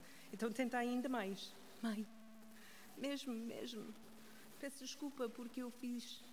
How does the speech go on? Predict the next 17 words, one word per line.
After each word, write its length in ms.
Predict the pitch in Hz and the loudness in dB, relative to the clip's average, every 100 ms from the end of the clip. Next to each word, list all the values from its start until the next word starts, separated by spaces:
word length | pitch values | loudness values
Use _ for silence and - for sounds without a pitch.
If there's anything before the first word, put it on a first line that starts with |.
| - - - | -12 -8 -2
E 60 | |
ela 100 | 220 | 0
disse, 240 | 220 214 - - | 2 0 -4 -6
"Connie, 320 | 185 170 160 - - - - - - - - - - - - - | -4 -2 -4 -8 -12 -12 -12 -12 -12 -12 -12 -12 -12 -12 -12 -4
o 140 | - 269 | 0 0
que 120 | 254 | -2
tu 200 | - 214 | -4 -6
fizeste?" 640 | - 190 - 165 156 - - - - - - - - - - - - - - - - - - - - - 220 | -4 -4 -2 -2 -4 -8 -12 -12 -12 -12 -12 -12 -12 -12 -12 -12 -12 -12 -12 -12 -12 -12 -12 -12 -12 -8 0
E 180 | 220 | 4
ela 180 | 277 302 | 6 6
forçou-me 580 | 302 302 254 - 233 233 | 2 0 0 2 4 4
a 40 | |
dizer 600 | 220 233 208 190 160 170 - - - - - - - - - | 2 2 2 0 0 -2 -4 -10 -12 -12 -12 -12 -12 -10 0
o 120 | 262 | 0
que 140 | 262 | 4
eu 120 | 277 269 | 2 2
fiz. 520 | - 262 254 - | 0 -2 -2 -4